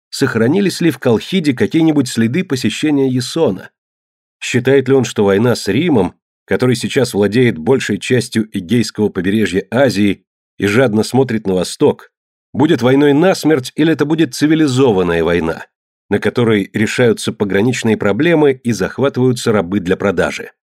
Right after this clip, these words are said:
Поэтому пребывание Арпада было очень приятным, и уплывал он с сожалением.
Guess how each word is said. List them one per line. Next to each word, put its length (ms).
Поэтому 380
пребывание 520
Арпада 400
было 220
очень 300
приятным, 720
и 120
уплывал 500
он 160
с 60
сожалением. 800